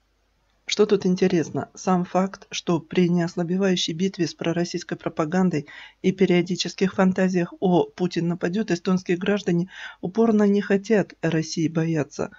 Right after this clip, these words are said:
является, безусловно, непрерывной головной болью местных служб безопасности и политической элиты. Поддержание антироссийской паранойи — это больше, чем чей-то маленький бизнес. С момента возникновения независимой Эстонии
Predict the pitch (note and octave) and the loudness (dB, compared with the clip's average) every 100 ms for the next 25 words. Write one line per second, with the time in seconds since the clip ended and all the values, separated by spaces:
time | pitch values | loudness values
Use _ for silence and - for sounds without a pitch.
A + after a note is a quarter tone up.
0 | - - - F3 F3+ F3 G#3 A3+ A3+ F#3 | -20 -20 -4 2 2 4 2 0 0 -2
1 | E3+ F3+ E3+ E3+ F#3 G#3 G3 E3 D#3 - | 4 4 6 2 0 2 2 0 -2 0
2 | E3 G3+ F#3+ - E3 F3 F3 D#3+ G3+ E3 | 2 2 0 -2 -2 0 0 0 2 2
3 | C3+ - E3 E3+ E3 D3 D3+ E3 E3+ F#3 | 0 -4 0 0 0 -2 -4 -2 -4 -2
4 | D3+ D#3+ - - D#3+ - - - - - | -2 -2 -4 -6 -8 -6 -10 -10 -20 -20
5 | - G#3+ G#3+ F3 E3+ E3+ - D#3+ F#3 F3+ | -2 0 2 0 0 -4 -6 -6 -2 0
6 | E3+ D3+ - - - - _ E3 D#3 F3+ | 0 -2 -6 -12 -16 -20 _ -6 -2 -2
7 | F3 G#3 G3 F#3 F#3+ F#3+ F#3 F#3+ - F3 | 2 2 4 2 2 -2 -2 -4 -4 -4
8 | - G3 G3 A#3 E3 - _ _ - F#3 | 0 0 2 2 0 -4 _ _ 0 2
9 | F#3+ F3 - E3 G#3 G3 - D3+ F3+ E3 | 2 2 0 0 2 2 0 -2 -2 0
10 | D#3 G3 G3+ E3+ D#3+ D3+ D#3+ E3 F#3 G3+ | 0 0 0 0 0 0 -2 -4 -2 -2
11 | E3+ C3+ - - D#3+ E3 E3+ E3 D#3+ E3+ | 0 -4 -10 -8 -4 0 0 0 0 2
12 | F3 F#3 F#3+ A3+ G#3+ D#3+ D#3+ E3+ E3 D#3+ | 0 0 0 2 0 0 -2 -2 -2 -4
13 | D#3+ E3+ F3+ - F3+ D#3 | -4 -4 -4 -2 0 0